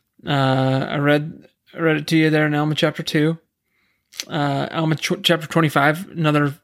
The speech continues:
fierce war and, and just death and destruction happen. It says, "Now this martyrdom caused many of the, the brethren, they should be stirred up to anger,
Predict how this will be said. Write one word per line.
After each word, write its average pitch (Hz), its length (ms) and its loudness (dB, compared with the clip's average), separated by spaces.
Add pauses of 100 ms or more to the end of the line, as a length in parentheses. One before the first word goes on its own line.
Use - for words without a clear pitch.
(140)
fierce 160 560 0
war 147 520 0 (240)
and, 147 240 -8
and 147 260 -4
just - 200 -8
death 151 340 -2 (320)
and 170 100 -6
destruction 147 500 -2
happen. 147 400 -4 (880)
It 160 80 -10
says, 147 160 2
"Now 147 160 4
this 151 200 0
martyrdom 151 520 2
caused 147 340 0
many 147 220 2
of 139 100 -2
the, 139 340 -4 (380)
the 151 580 -2
brethren, 151 460 0
they 147 140 -2
should 143 160 -4
be 139 80 -4
stirred 156 360 2
up 151 180 0
to - 120 -4
anger, 156 420 0